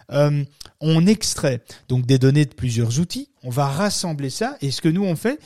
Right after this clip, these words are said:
c'est qu'on accompagne ça d'un rapport sur, euh, qu'est-ce qui ne va pas. Ça, l'audit le donne. Mais pourquoi ça va pas ? Qu'est-ce qu'il faut faire pour corriger le, le problème ? Quelles sont les actions qu'il va falloir mettre en place ?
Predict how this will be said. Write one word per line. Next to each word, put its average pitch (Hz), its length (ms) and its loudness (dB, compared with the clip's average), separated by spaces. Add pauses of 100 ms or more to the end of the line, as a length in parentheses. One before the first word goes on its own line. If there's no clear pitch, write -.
(200)
c'est - 180 -4
qu'on 160 220 0
accompagne 180 580 0
ça 156 220 0
d'un 139 140 -2
rapport 180 460 -2
sur, 190 360 -2 (960)
euh, 135 200 -2
qu'est-ce 247 220 2
qui 196 140 0
ne 151 60 2
va 147 120 4
pas. 127 300 0
Ça, 143 220 2
l'audit 117 360 0
le 110 100 2
donne. 220 280 4 (260)
Mais 151 180 0
pourquoi 240 480 0
ça 156 200 0
va 123 140 0
pas ? 185 260 -4 (420)
Qu'est-ce - 260 0
qu'il 226 120 -4
faut 170 200 0
faire 180 480 0
pour 175 260 -2
corriger 143 460 2
le, 131 180 -2
le 127 120 0
problème ? 196 440 -4
Quelles 185 140 0
sont 196 160 -2
les 160 220 0
actions 196 300 -2
qu'il 165 140 -4
va 139 120 0
falloir 127 300 -2
mettre 127 260 -4
en 123 60 -6
place ? 220 300 -4